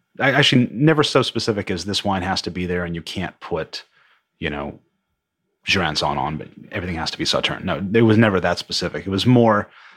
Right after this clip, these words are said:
that there's a kind of three Michelin star, 'cause that was the goal, three Michelin star restaurant wine list that they wanted to achieve. And so to that end, I did the best that I could, keeping in mind, you know, you gotta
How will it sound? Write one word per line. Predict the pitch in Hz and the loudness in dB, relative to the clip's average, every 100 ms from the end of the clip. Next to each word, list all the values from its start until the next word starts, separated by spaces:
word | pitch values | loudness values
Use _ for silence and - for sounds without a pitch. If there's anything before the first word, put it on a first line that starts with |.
| _ _ - | _ _ -4
that | 101 | -2
there's | 90 | -4
a | 95 | -4
kind | - - 117 107 98 | -6 0 2 2 2
of | 90 - - _ - _ - | -2 -8 -18 _ -20 _ -4
three | 107 98 | 0 2
Michelin | 92 - 92 85 | 2 0 -2 0
star, | 98 90 87 85 85 _ | 4 4 4 0 -4 _
'cause | - | -2
that | 98 | 0
was | 87 | 0
the | 87 | -2
goal, | 90 82 82 - | -2 -2 -2 -10
three | - 104 | -2 0
Michelin | 90 - 80 | 0 -2 -2
star | 90 85 | 0 2
restaurant | 90 87 87 87 85 - 101 | 2 0 2 2 0 -4 -6
wine | 92 85 85 | -4 -2 -4
list | 82 - - - | -2 -2 -4 -6
that | 92 _ | -6 _
they | 92 | -2
wanted | 80 165 - | 0 -2 -4
to | 156 | -8
achieve. | - - 147 117 113 113 - _ _ _ | -2 4 6 6 4 0 -14 _ _ _
And | 101 95 | -2 0
so | - 90 90 87 87 | 2 4 2 0 -2
to | 104 | 0
that | 95 80 | 2 2
end, | 98 113 92 104 - - - _ _ _ - | 2 2 2 0 -2 -16 -20 _ _ _ -6
I | 90 | -4
did | 87 | -4
the | 87 | -4
best | 80 - | -4 -4
that | - | -6
I | - | -8
could, | - - - - _ _ _ _ _ | -6 -6 -6 -12 _ _ _ _ _
keeping | - 113 98 | 0 2 2
in | 87 | 2
mind, | 82 82 82 90 | 0 0 -4 -6
you | |
know, | 73 82 _ _ _ _ _ - | -8 -12 _ _ _ _ _ -4
you | |
gotta | 90 80 | 0 0